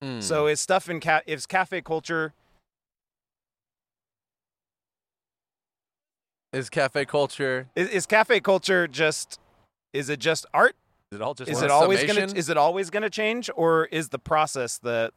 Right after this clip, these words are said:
Speaker 2: thing that's important?
Speaker 1: Summation
Speaker 2: I
Speaker 1: is
Speaker 2: wanted to get
Speaker 1: Latin
Speaker 2: into the
Speaker 1: dead?
Speaker 2: idea of artistry in, you know, in cafe culture.
Speaker 3: Oh.
Speaker 1: That's a different
Speaker 3: That's
Speaker 1: question.
Speaker 3: a whole, this
Speaker 2: But is,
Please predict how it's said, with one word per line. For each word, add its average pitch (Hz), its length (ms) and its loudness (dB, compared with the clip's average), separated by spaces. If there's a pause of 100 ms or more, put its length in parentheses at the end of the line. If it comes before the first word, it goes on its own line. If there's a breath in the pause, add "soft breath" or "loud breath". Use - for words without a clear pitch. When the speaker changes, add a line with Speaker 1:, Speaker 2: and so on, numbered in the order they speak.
Speaker 2:
thing 113 200 -6
that's 107 180 -8
important? 95 420 -10 (1500)
Speaker 1:
Summation 107 480 -12 (340)
Speaker 2:
I 135 80 -2
Speaker 1:
is 170 60 0
Speaker 2:
wanted 202 180 2
to 147 80 4
get 165 60 2
Speaker 1:
Latin 180 100 2
Speaker 2:
into 175 180 2
the 165 60 4
Speaker 1:
dead? 156 80 6
Speaker 2:
idea 151 320 2
of 120 140 -4
artistry 143 600 0
in, 127 460 -10 (180)
you 127 100 -10
know, 107 180 -8
in 107 100 -10
cafe 107 340 -6
culture. 98 500 -10 (200)
Speaker 3:
Oh. 113 360 -4 (400)
Speaker 1:
That's 127 140 -6
a 113 60 -12
different 82 300 -16
Speaker 3:
That's 127 200 -8
Speaker 1:
question. 139 100 -10
Speaker 3:
a 110 40 -12
whole, 120 200 -12 (120)
this 127 140 -20 (1200)
Speaker 2:
But 208 300 4
is, 190 200 -10